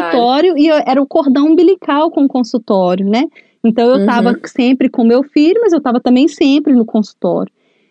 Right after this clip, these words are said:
Speaker 1: Então, eu, eu até não sei se, se eu diria que eu sou apaixonada pela tecnologia. O que eu sou, e que eu acho que vai ficar cada vez mais <laughs> claro nesse podcast, é que eu, eu,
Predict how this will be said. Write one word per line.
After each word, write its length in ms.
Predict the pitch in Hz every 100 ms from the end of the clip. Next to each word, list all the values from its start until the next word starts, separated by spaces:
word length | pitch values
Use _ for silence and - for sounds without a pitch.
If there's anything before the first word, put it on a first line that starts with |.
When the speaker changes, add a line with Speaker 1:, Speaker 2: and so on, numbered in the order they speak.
| _
Speaker 1:
Então, 200 | - 381
eu, 360 | 359 277 302 247
eu 320 | 240 247 247
até 200 | 254 311
não 140 | 381
sei 400 | 381 - 330 320
se, 300 | 294 - 277 208
se 140 | -
eu 60 | 262
diria 340 | 240 247 254
que 60 | 277
eu 60 |
sou 120 | - 285
apaixonada 800 | 285 285 285 254 233 240 247 240 214 -
pela 180 | 247 247
tecnologia. 880 | 277 277 262 262 262 - 214 220
O 80 | 247
que 140 | 226 320
eu 100 | 294
sou, 640 | - - 277 277 240 196 - _ _ -
e 100 | 220
que 120 | 196
eu 80 | 220
acho 160 | 220 -
que 80 |
vai 100 | 240
ficar 240 | 226 233 220 _
cada 320 | - 262 294
vez 260 | 240 240 226
mais 240 | 220 214
<laughs> 20 | -
claro 340 | 269 247 302 240
nesse 180 | 320 -
podcast, 680 | - 208 202 220 226 254 - _ _ _ -
é 120 | 240
que 140 | 233
eu, 240 | 277 277 -
eu, 560 | 240 247 247 240 226